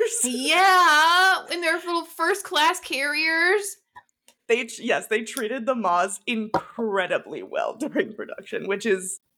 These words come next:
Speaker 1: big green flag. <laughs> But, um,
Speaker 2: Yeah.
Speaker 1: but no, that wasn't what I was gonna tell you. I was gonna
Speaker 2: Oh,
Speaker 1: tell
Speaker 2: okay, tell me.
Speaker 1: you that the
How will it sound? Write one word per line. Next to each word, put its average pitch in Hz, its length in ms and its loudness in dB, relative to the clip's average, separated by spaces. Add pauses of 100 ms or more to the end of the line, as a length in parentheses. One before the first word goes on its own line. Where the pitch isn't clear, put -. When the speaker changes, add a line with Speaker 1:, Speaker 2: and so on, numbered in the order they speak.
(200)
Speaker 1:
big 254 180 -4
green 185 320 -6
flag. 185 480 -2
<laughs> - 140 -20
But, 262 240 0 (120)
um, 226 200 -6 (300)
Speaker 2:
Yeah. 277 720 0 (500)
Speaker 1:
but 226 200 2
no, 240 260 -2
that 165 180 -4
wasn't 214 240 -2
what - 100 -12
I 143 60 -6
was - 140 -12
gonna 208 160 -10
tell 208 180 -6
you. - 160 -6
I 202 60 -2
was 214 120 -2
gonna 233 180 2
Speaker 2:
Oh, - 20 0
Speaker 1:
tell 226 160 0
Speaker 2:
okay, 220 100 2
tell 220 120 0
me. 208 40 0
Speaker 1:
you 185 220 -2 (560)
that 196 400 -2 (680)
the 190 440 2